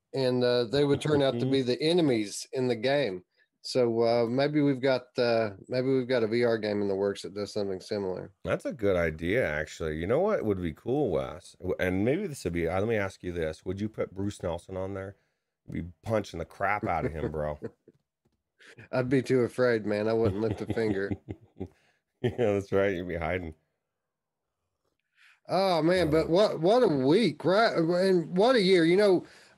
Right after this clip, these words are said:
Speaker 1: um, we've been playing Swarm for a few weeks now, right? And, uh, you know, it's been tough not to say anything to anyone about it, uh, because the game is just so addictive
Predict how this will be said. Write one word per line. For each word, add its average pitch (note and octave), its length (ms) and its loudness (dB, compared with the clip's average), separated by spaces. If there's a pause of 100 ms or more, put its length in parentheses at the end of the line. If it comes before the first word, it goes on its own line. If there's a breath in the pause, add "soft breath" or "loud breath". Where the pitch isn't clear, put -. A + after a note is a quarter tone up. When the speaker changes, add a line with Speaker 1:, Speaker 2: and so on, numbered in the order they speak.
Speaker 1:
um, D#3 480 0 (960)
we've G3+ 180 2
been A#3+ 160 4
playing F#3 360 4
Swarm C3+ 720 2
for D3 160 2
a C#3 60 2
few F#3+ 240 2
weeks D#3+ 400 0
now, G#2+ 240 0
right? A#2 380 0 (400 soft breath)
And, C3 320 2
uh, A#2+ 360 2
you D3 80 -2
know, C3 180 4
it's C#3 140 -2
been D3+ 260 2
tough F#3+ 540 2 (340 soft breath)
not E3 400 2
to D3+ 100 0
say E3 400 2
anything A#2 520 2
to G#2+ 60 0
anyone G#2+ 380 0
about G2 360 -2
it, G2+ 180 -6 (480 soft breath)
uh, B2 300 0
because C#3 400 -2
the D#3 120 2
game D#3+ 400 2
is A#2 200 0
just C3 380 0
so F3 280 6
addictive C3 640 0